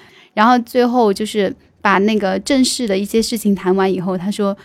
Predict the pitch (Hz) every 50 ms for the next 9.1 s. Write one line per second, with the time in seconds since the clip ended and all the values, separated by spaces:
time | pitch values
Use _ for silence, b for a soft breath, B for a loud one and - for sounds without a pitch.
0 | b b b 196 196 220 240 240 220 226 208 180 180 180 185 170 185 202 196 190
1 | 208 - - - 262 233 196 175 170 175 175 180 190 - b b b b b b
2 | b 190 202 - - 269 254 233 226 214 202 170 - - - 165 175 - b b
3 | b b - 202 247 233 208 185 185 - 247 240 220 226 214 202 185 180 208 -
4 | _ _ - 190 185 180 170 165 - 175 208 214 226 - - 185 175 202 220 226
5 | 214 202 180 185 226 233 208 185 175 180 196 202 - 214 190 - 233 233 247 233
6 | 196 151 156 165 175 180 175 180 b b b b b b b - 220 220 226 208
7 | 185 175 214 226 - - 262 233 196 180 190 233 254 220 180 185 - 180 180 180
8 | 185 190 190 196 214 214 208 196 175 180 180 180 185 175 180 180 180 180 175 175
9 | 180